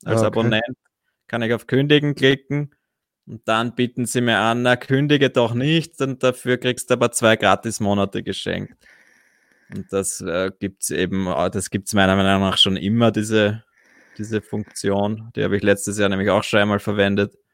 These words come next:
Speaker 2: Okay.
Speaker 1: Das ist halt auch so ein kleiner Tipp, um sich zwei Gratis-Monate zu ergaunern, wenn man schon ein Abo hat. Bei Adobe.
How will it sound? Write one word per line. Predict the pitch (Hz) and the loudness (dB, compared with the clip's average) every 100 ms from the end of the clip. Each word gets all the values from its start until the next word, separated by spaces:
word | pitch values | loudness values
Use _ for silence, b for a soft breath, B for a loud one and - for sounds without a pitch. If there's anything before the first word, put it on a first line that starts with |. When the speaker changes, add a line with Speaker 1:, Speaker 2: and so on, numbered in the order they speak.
| _ - | _ -14
Speaker 2:
Okay. | 104 - 117 117 | -10 -4 -2 -2
Speaker 1:
Das | 92 | -6
ist | 98 | 0
halt | 101 92 | 2 2
auch | 87 | 0
so | - | 0
ein | 95 | -2
kleiner | 90 90 90 | 0 0 0
Tipp, | - - 98 - | -6 -8 -8 -6
um | 87 90 | -6 -4
sich | 101 - | -6 -6
zwei | - 90 | -2 -2
Gratis-Monate | - 87 82 98 101 95 92 90 - 95 | 0 0 0 -6 -6 -4 -2 -4 -6 -8
zu | - - | -6 -4
ergaunern, | 95 98 85 87 90 95 98 - | -2 -2 -2 -2 -4 -6 -8 -10
wenn | 101 | -6
man | 92 92 | -2 -2
schon | - 95 | -2 -4
ein | 98 | -4
Abo | 92 110 101 | -4 -2 -4
hat. | 85 - _ _ _ _ _ _ _ _ _ _ _ _ _ _ _ _ _ _ _ _ _ _ _ - | -6 -10 _ _ _ _ _ _ _ _ _ _ _ _ _ _ _ _ _ _ _ _ _ _ _ -4
Bei | 85 64 | -2 -2
Adobe. | - 80 82 - 80 | -4 -4 -4 -4 -8